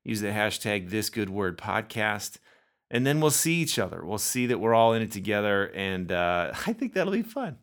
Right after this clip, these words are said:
So do it. Okay. Let's get to boxes. So last Friday, I got my ears pierced. Yes, I did. Uh, I am forty-four years old, and I got two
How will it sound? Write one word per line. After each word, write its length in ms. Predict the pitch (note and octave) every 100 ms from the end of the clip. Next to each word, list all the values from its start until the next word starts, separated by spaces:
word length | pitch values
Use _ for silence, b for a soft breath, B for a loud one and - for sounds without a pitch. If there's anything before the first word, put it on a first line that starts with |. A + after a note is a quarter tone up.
| -
So 140 | B2+
do 120 | B2+ A2
it. 140 | - - _
Okay. 320 | E3 D#3 - - _ _ _ _ _ _ _ _ _
Let's 260 | A2+ A#2 -
get 260 | A2+ G#2
to 380 | - G2+ F#2 F2+ B B B _
boxes. 1040 | F#2+ E2+ E2+ F2 - - D#2 D#2+ G#2 - B B B B -
So 380 | - C#3+ C#3 B2+
last 520 | B2 B2+ D3 C#3+ -
Friday, 640 | - A#2+ A2 G#2+ G#2 -
I 220 | G#2+ A2+
got 340 | A2 G#2+ G2 G2
my 440 | G2 F#2 F#2 F2+ -
ears 640 | F#2 F#2 F2 E2 D2+ - -
pierced. 720 | - D2+ A#1 - - - - -
Yes, 460 | F2 F2+ F2 -
I 100 | D#2+
did. 580 | D#2 D2+ G2+ G2 G2 F2+ B B B B -
Uh, 520 | G2 F#2+ F#2 F#2 F#2
I 140 | A2 A2
am 100 | F#2+
forty-four 520 | - G#2 F#2+ - G2
years 280 | F2 F2+ G2+
old, 360 | G2+ G2 F#2+
and 200 | - G2
I 100 | F#2+
got 460 | F2 F#2+ F2+ - -
two 640 | - A2+ A2 G#2+ G2+ G2